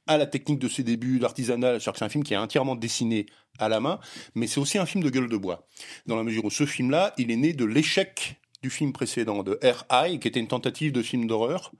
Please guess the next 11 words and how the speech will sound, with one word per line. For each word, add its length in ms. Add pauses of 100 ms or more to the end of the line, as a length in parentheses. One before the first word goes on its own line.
(460)
qui 80
était, 360
euh, 240
plus 180
industriel, 640 (420)
qui 80
a 20
été 140
un 120
bide 220
énorme 480